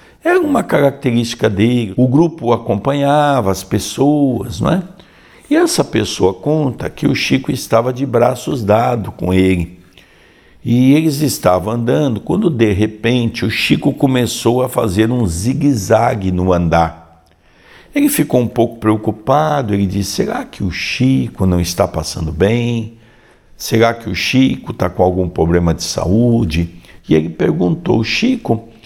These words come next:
você está bem?" E o Chico olhou e falou, "Ah, meu filho,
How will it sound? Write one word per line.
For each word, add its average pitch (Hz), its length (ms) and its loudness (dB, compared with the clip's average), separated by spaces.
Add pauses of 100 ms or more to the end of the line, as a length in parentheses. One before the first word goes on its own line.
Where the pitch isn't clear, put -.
(140)
você - 320 0
está 110 400 -2
bem?" 131 520 -2 (600)
E 107 60 4
o 113 100 2
Chico 117 360 0
olhou 113 200 4
e 110 40 -4
falou, 156 240 -2
"Ah, 180 300 2
meu 117 320 0
filho, 107 800 0